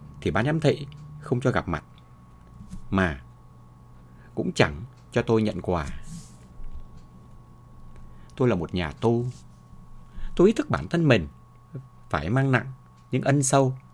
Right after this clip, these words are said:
theo Quy Sơn Cảnh Sách. Phàm người xuất gia là cất bước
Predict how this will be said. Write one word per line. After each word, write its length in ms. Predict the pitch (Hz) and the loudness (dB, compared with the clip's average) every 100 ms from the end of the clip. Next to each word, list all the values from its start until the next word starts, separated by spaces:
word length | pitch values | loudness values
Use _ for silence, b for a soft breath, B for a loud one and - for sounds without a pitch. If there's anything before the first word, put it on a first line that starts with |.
| - - b b b | -20 -20 b b b
theo 120 | 127 127 | -2 4
Quy 140 | 135 | 4
Sơn 300 | 127 135 120 | 4 4 2
Cảnh 240 | 117 73 67 | 2 -2 -2
Sách. 200 | - - - - - - - - - - - - - - - - - - - - - - | -4 -4 -8 -20 -20 -20 -20 -20 -20 -20 -20 -20 -20 -20 -20 -20 -20 -20 -20 -20 -8 2
Phàm 240 | 98 85 | 4 4
người 240 | 87 76 | 2 0
xuất 260 | - 165 - | 0 -4 2
gia 340 | 120 113 110 104 - - - - - - - b b - | 2 2 0 -8 -18 -20 -20 -20 -20 -20 -20 b b -2
là 120 | 87 | 0
cất 280 | - 190 196 | 2 2 6
bước 240 | 208 | 6